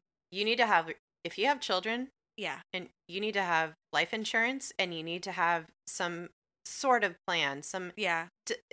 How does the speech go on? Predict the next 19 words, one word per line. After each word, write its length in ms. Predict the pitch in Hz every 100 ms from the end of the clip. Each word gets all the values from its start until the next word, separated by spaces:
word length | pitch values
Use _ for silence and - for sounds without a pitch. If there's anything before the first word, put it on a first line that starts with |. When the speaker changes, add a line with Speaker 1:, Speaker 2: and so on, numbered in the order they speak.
| 202
Speaker 1:
just 380 | 226 214 - - _ _ _ _ _ _ _ _ _ _ _ _
very 200 | 233 226
basic 560 | 180 180 165 - - - -
plan 360 | 185 160 147 147
of 200 | 156 151
what 140 | 156
Speaker 2:
Yeah. 100 | 180
Speaker 1:
you 80 | 170
want 280 | 156 131 -
to 100 | 160
have 340 | 147 143 151
happen 380 | 165 151 165 156
to 140 | - 160
your 100 | 165
body 500 | 147 139 139 139 -
and 200 | 139 143
to 100 | 151
your, 420 | 143 131 127 131 _ _ _ _
your, 220 | 156 123